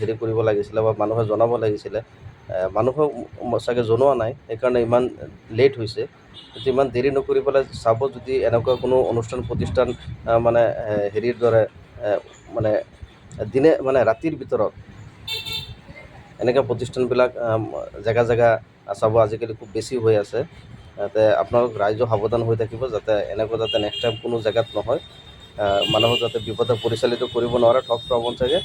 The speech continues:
আপোনালোকে সদায়, আহ, চকু, আহ, মানে দুখন চকু নহয়, মানে এতিয়া দেখা গৈছে ৰাইজৰ চকু সদায় মানে, আহ, এইবিলাক মানে সচেতন, আহ, বা মে-, মেলি ৰাখিব লাগে,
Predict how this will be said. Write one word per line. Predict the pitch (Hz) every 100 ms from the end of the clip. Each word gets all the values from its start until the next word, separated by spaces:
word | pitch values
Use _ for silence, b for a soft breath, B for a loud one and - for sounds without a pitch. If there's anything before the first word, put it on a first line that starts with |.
| - - - -
আপোনালোকে | - 113 110 120 107
সদায়, | 110 117 113
আহ, | 95 113 104 104 85 -
চকু, | 494 139 139 131 - - -
আহ, | 117
মানে | 117 123 - - - - - 117
দুখন | 127 170 165
চকু | 151 135
নহয়, | 123 107 104
মানে | 113 131
এতিয়া | 113 135
দেখা | 120 113 127
গৈছে | 123 123 143 - 98
ৰাইজৰ | 104 117 135
চকু | - - 131
সদায় | 110 120 143 - 80
মানে, | 110 110 104 - - - -
আহ, | 104 98 78 -
এইবিলাক | 107 123 123 - - 104
মানে | 110 107 98
সচেতন, | 117 117 143 131 120 95 - -
আহ, | 110 110 98
বা | 107 104 98 80 82
মে-, | 117 113
মেলি | 117 147
ৰাখিব | 113 110 98
লাগে, | 95 82